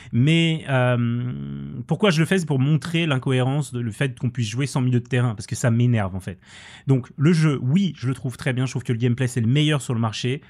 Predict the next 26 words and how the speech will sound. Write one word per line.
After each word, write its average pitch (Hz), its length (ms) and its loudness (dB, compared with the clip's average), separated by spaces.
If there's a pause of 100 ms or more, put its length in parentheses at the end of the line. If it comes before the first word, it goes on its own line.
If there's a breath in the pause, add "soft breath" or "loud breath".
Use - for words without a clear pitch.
C'est - 120 -2
mon 135 140 2
jeu 165 140 2
préféré 139 420 0
de 120 80 2
foot, 117 260 -6
eFootball 117 460 -4 (240)
actuellement. 131 560 0 (480 loud breath)
Euh, 113 160 0
je 127 140 -4
le 123 140 4
dé-, 139 280 0
je 117 80 -2
l'ai 123 80 4
défendu 156 640 0
énormément 156 680 2
depuis 131 240 -6
la 120 80 0
sortie 120 480 -8
par 120 160 -4
rapport 110 300 -8
aux 110 180 -6
autres 143 160 -4
youtubeurs 131 340 -4
qui 123 120 -6
l'ont 113 320 -4